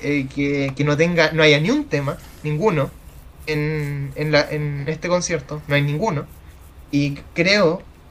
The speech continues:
el Everyday Life, eh, fue un muy buen álbum, y trataron de hacer algo como distinto, como vol-, no sé si volver a lo que hacían antes, pero,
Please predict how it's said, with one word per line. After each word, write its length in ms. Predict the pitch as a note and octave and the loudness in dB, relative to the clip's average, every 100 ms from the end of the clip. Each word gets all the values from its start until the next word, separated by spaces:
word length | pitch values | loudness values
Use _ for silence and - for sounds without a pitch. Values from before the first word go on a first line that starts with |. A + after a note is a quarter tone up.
| - - - - - - - | -20 -20 -20 -20 -20 -12 -2
el 200 | C#3 C#3 | 0 2
Everyday 460 | D3 E3+ F3 F3+ F3+ | 2 4 2 2 0
Life, 440 | F3 F3 F3+ - - | 4 4 4 -2 -8
eh, 260 | D3 D3 C#3+ | -2 0 0
fue 220 | C#3+ D#3+ | 0 0
un 80 | D3+ | 2
muy 280 | C3+ D3+ G3 | 2 0 -2
buen 280 | F#3+ F#3+ F#3+ | -2 0 4
álbum, 440 | G3+ F#3 G3 G3+ G#3 - - - - - - | 4 2 -6 -10 -12 -16 -20 -20 -20 -8 -2
y 100 | D3 | 2
trataron 400 | D3+ D#3 F3+ F3+ | 4 6 6 4
de 80 | E3+ | 0
hacer 180 | G3 | 0
algo 160 | G3+ G3 | 0 -2
como 200 | F#3+ F#3 | -2 0
distinto, 840 | C#3+ C3 - E3 G3+ B3 - C4 G#3+ | 0 -4 -6 -6 -4 -4 -2 -2 0
como 260 | F3 D3+ | 0 0
vol-, 280 | C#3+ C#3+ C3 B2+ - | 2 2 0 -6 -6
no 140 | D3 | -4
sé 120 | C3+ | -4
si 160 | - A3 | -8 0
volver 580 | G#3+ E3+ C3 C3 E3 - | 0 0 -2 -2 -2 -2
a 80 | G3+ | -6
lo 100 | G3 | -6
que 60 | F#3+ | -8
hacían 240 | - F#3+ | -4 -2
antes, 260 | G#3+ B3 A#3 | -2 -4 -6
pero, 340 | F3 E3+ D#3 | 0 2 2